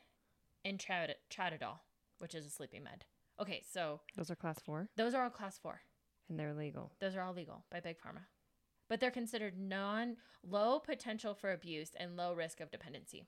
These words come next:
Speaker 2: Bullshit.
Speaker 1: Um, I'm pretty sure everyone I know that takes Xanax or Valium is very addicted. And also, I have seen people come off of Xanax withdrawal, and it's gnarly.
Speaker 2: Oh, it, it, so if you wanna know anything about drugs, okay, I learned a lot of, like, I got a drug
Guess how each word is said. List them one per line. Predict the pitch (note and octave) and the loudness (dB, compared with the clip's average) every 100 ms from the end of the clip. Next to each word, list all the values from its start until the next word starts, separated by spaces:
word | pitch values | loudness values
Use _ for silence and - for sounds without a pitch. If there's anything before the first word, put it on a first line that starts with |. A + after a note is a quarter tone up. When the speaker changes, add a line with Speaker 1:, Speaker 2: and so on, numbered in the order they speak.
| - | -6
Speaker 2:
Bullshit. | G3 F3 - - - - | -6 -4 -8 -10 -12 -2
Speaker 1:
Um, | G3+ F3+ | 0 0
I'm | F3+ | -6
pretty | - A#3+ | -6 -6
sure | B3 A#3 | -2 0
everyone | E3+ F#3 G3+ F#3+ | 0 0 0 0
I | F3 | 0
know | E3+ E3+ | 0 0
that | D#3+ C#3+ | 0 -2
takes | - E3 | -10 -10
Xanax | E3 D#3 D#3+ E3 | -6 -4 -6 -6
or | D3+ | -6
Valium | D3 D3 D#3 D3+ | -4 -2 -4 -6
is | C#3 - D#3+ - | -12 -16 -12 0
very | D3+ D3 | 0 0
addicted. | D3 - D3+ | -4 -4 -4
And | A2 D#3 D#3 - - | -4 -8 -10 -18 -14
also, | - E3 E3+ | -10 -4 0
I | D3+ | 0
have | D3+ | -2
seen | - E3 | -8 -10
people | D#3 E3 C#3+ | -8 -8 -8
come | - C#3+ C3+ - | -6 -6 -6 -4
off | C#3 C#3 | -4 -4
of | D3 | -6
Xanax | D3 C3+ C3 - | -4 -6 -6 -8
withdrawal, | F3+ - F3+ F3 | -8 -2 0 0
and | D3 | -2
it's | C#3 - | -6 -10
gnarly. | D3 C#3 - F2 F2+ - - | -10 -8 -8 -10 -14 -10 2
Speaker 2:
Oh, | G#3+ | 4
it, | F3+ F3+ - | 4 2 -2
it, | G3 - | -2 0
so | A#3 G3+ F#3 - - - | 2 2 0 -10 -16 -2
if | G#3 G#3 | 0 2
you | C4 | 2
wanna | D#4 E4+ | 4 4
know | E4+ | 4
anything | B3 A#3+ A3+ | 6 4 6
about | G#3+ E3 | 6 6
drugs, | E3 C#3+ D3+ - - _ _ _ _ | 4 4 0 -12 -14 _ _ _ _
okay, | G3+ F#3 F#3 - | 2 2 2 4
I | G3 | 6
learned | B3 B3+ | 6 6
a | A3 | 6
lot | F3+ E3+ F3+ | 8 8 8
of, | F3 | 6
like, | D#3+ F3+ | 4 4
I | F#3 | 4
got | G#3 | 4
a | F3 | 2
drug | D3 D#3 D#3+ D#3+ D#3+ | 0 -2 4 4 4